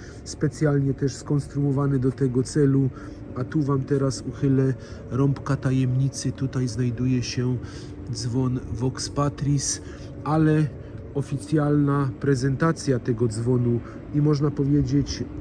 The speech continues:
pożegnanie odbędzie się tutaj na Śląsku w siedzibie firmy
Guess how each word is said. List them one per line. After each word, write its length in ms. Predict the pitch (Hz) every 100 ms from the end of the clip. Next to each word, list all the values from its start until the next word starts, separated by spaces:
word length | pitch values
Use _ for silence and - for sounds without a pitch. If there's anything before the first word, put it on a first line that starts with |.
| 135 120
pożegnanie 720 | 160 135 131 151 156 147 147 147 - -
odbędzie 480 | 123 120 156 139 147
się 320 | - 143 139 - - -
tutaj 280 | 175 165
na 120 | 147 139
Śląsku 540 | - 143 139 - 147
w 60 | -
siedzibie 440 | 139 127 143 147
firmy 440 | - 165 151 147